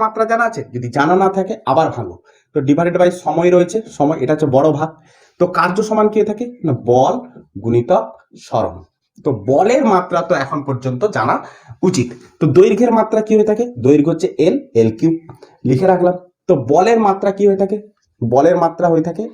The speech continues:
এম এল টি to the power minus two into সরণ হচ্ছে এল, divided by সময় হচ্ছে টি by এল কিউব লিখে রাখবো। বলের মাত্রা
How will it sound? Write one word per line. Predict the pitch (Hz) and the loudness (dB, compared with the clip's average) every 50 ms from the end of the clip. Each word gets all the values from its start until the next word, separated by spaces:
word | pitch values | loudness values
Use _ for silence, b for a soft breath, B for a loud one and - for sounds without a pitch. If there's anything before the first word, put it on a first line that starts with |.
| _ _ - 127 | _ _ 2 2
এম | 139 - - - - b b b b b b b _ _ _ - | 2 2 -2 -8 -14 b b b b b b b _ _ _ 2
এল | 123 127 131 165 196 - - _ _ _ _ _ | 4 4 4 2 0 -4 -8 _ _ _ _ _
টি | 127 117 120 | -6 -2 -2
to | 139 131 | -2 -2
the | 131 117 - | -2 -2 0
power | 110 110 139 190 - - - 107 104 | 0 0 0 -2 -6 -8 -6 -4 -2
minus | 104 107 120 127 123 - - - | -2 0 0 -2 -2 -4 -8 -8
two | 147 156 - - _ _ - 151 | -8 -8 -8 -12 _ _ 2 2
into | 160 160 196 190 - - | 2 4 2 0 0 0
সরণ | - 139 139 139 151 147 | 0 0 2 2 2 0
হচ্ছে | 139 - 156 151 - - 101 | 0 -2 -4 -2 0 2 2
এল, | 101 - - b b b b b b b 117 110 | 2 0 -4 b b b b b b b -2 2
divided | 139 - - 185 190 202 196 196 | 2 2 4 4 2 4 4 4
by | 202 208 214 - - - - | 2 0 0 -8 -18 -20 -4
সময় | - 160 151 156 170 196 214 - _ _ _ _ _ | -2 0 0 2 0 -2 -4 -6 _ _ _ _ _
হচ্ছে | 143 135 139 190 190 190 - _ | -12 -6 -4 -4 -4 -4 -8 _
টি | - 113 98 87 - _ _ _ _ _ _ _ - 113 127 | -8 -8 -8 -8 -10 _ _ _ _ _ _ _ -8 -4 0
by | 127 156 226 240 - - - 135 | 0 0 0 -4 -8 -2 0 2
এল | 139 135 135 - | 2 2 0 -2
কিউব | 175 165 160 170 | -6 -6 -2 -2
লিখে | 156 160 175 170 | -2 0 0 -2
রাখবো। | 160 156 160 160 - _ _ _ _ _ _ _ - 98 95 | 0 -2 -4 -6 -6 _ _ _ _ _ _ _ -18 -8 -2
বলের | 110 117 165 233 269 277 | -2 0 0 0 2 0
মাত্রা | 247 - - - | 0 0 0 -4